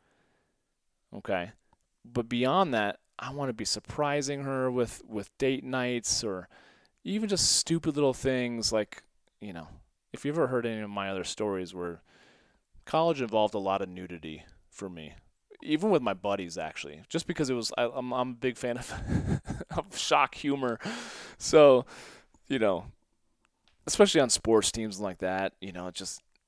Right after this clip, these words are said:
<laughs> nudity is just one of those things where you just go streaking or whatever, and, you know, it's all that good stuff. Well, I've, I've kept that going. I'm, I'm throwing this out there.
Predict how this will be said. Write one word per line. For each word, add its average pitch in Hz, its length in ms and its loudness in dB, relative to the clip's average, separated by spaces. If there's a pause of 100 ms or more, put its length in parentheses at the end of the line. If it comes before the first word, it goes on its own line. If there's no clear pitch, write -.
<laughs> - 340 -6
nudity 104 460 -4
is 90 100 -6
just 90 160 -8
one 101 80 -4
of 92 60 -6
those 90 180 -6
things 90 300 -10
where 90 120 -6
you 87 120 -12
just 82 180 -12
go 82 120 -10
streaking - 560 -10
or 80 100 -10
whatever, 80 440 -10
and, 76 340 -20
you 78 60 -14
know, 64 140 -18 (420)
it's - 120 -16
all 80 120 -8
that 65 100 -12
good 73 120 -8
stuff. - 260 -10 (500)
Well, 170 140 6
I've, 226 180 2 (100)
I've 208 220 4
kept - 240 0
that 160 200 8
going. 113 520 4 (640)
I'm, 120 260 -6
I'm 139 120 -2
throwing 160 220 2
this 123 160 2
out 110 220 2
there. 92 300 -4